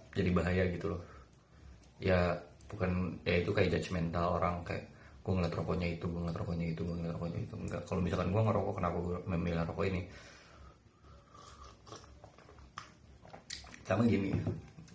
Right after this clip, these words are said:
rokok itu kan kayak obat, ada dosisnya gitu. Gue pertama kali ngerokok, ngerokok Marlboro.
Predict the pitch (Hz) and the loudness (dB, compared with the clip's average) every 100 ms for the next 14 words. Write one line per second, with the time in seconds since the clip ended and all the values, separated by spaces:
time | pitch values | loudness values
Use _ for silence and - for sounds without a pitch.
0 | - - 107 107 151 156 113 104 - 98 | -6 4 6 8 6 4 6 6 4 0
1 | 90 90 92 - - - 98 101 92 90 | 2 4 4 0 -16 -4 0 2 2 0
2 | 92 - - 95 90 80 - - - - | -2 -4 0 0 0 -4 -10 -12 -20 -20
3 | - - - - - - - - - - | -20 -20 -20 -20 -20 -20 -20 -20 -20 -20
4 | - - - - 143 156 131 110 101 98 | -20 -20 -20 2 6 8 8 8 8 8
5 | 98 113 - 92 87 87 82 | 6 2 2 2 2 2 0